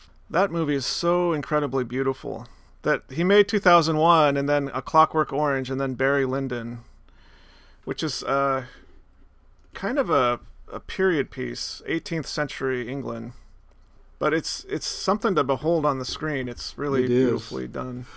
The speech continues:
Speaker 2: Uh, we should mention that this film, two thousand one: A Space Odyssey, was a v-, huge success at the box office. Did, did huge amounts. In, in nineteen sixty-eight dollars, it grossed, uh,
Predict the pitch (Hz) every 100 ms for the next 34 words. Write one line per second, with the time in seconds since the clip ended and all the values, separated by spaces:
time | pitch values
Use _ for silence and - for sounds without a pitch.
0 | - 143 156 151 - 160 139 170 - 139
1 | 117 113 147 - 151 120 113 107 120 127
2 | 117 120 123 110 - 123 131 117 110 120
3 | 113 110 98 - 117 104 110 - 170 151
4 | - 127 - 131 131 123 104 101 101 104
5 | - 95 90 - - _ 127 113 104 104
6 | 117 117 104 - _ _ _ _ - _
7 | _ - - 151 123 113 113 110 - -
8 | - 127 143 135 135 127 120 120 135 156
9 | 156 151 143 151 - 139 127 104 123 139
10 | 113 104 107 98 117 117 - 110 107